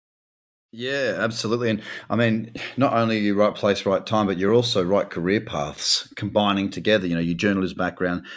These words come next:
and, of course, the most recent part of your world is moving into the blockchain. So if anyone can do it, you can do it. What are your plans on, I mean, for this to have, you know, truly far-reaching ramifications, you're going to need a lot of journalists on board.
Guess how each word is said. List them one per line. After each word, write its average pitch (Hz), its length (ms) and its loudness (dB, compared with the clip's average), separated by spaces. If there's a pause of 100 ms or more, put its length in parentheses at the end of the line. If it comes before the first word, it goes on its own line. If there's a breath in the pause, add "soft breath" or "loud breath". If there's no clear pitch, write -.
(200 loud breath)
and, 104 160 4
of 92 120 -2
course, 92 260 -2
the 90 60 -4
most 90 180 -2
recent 104 400 0
part 82 160 -2
of 80 80 -8
your 82 140 -2
world 87 320 0
is 80 180 -6
moving 90 320 -2
into 87 180 -4
the 87 80 -8
blockchain. 85 520 -2
So 87 160 -2
if 82 80 -4
anyone 101 280 2
can 78 160 -6
do 87 160 0
it, - 100 -2 (360 loud breath)
you 113 160 2
can 113 140 -2
do 92 140 0
it. 104 60 -2
What 208 160 0
are 269 40 -4
your 247 100 0
plans 165 380 0
on, 123 160 0
I - 20 -2
mean, 131 200 2
for 139 120 -4
this 220 200 0
to 165 100 0
have, 131 260 0 (400 loud breath)
you 113 80 -2
know, 110 80 2
truly 139 420 2
far-reaching 110 840 0 (640)
ramifications, 117 680 0
you're 107 120 0
going 170 240 2
to 196 80 -4
need 117 260 2 (380 loud breath)
a 117 80 4
lot 123 320 2
of 151 100 0
journalists 95 400 -2
on 87 120 -4
board. 107 280 -4